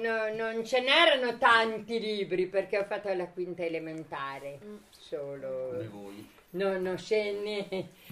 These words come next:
Speaker 1: <laughs> era in Poretti, non che ven-,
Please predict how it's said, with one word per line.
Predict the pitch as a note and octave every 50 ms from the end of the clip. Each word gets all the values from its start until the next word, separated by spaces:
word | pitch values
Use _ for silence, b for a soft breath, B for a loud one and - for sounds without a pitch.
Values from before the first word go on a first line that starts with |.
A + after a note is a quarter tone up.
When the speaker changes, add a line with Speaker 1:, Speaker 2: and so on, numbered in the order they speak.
| B B -
Speaker 1:
<laughs> | F3+ F3+ F3+ - A3 G#3+ F#3 - - - - - - -
era | - A3+ C4 C#4 C#4 C#4
in | C4+ B3+ A#3 -
Poretti, | - B3+ B3 A#3+ A#3+ C4+ C#4+ D4+ D#4 D#4+ D#4 D#4 - - - D#4+ D#4 D#4 D4+ D4+ D4 C4+
non | C4+ C4+ B3+ B3
che | A#3+ C4+ C#4 C4+ B3+
ven-, | B3+ C4 C4 B3+ B3+ B3 B3 B3 B3 A#3+ A3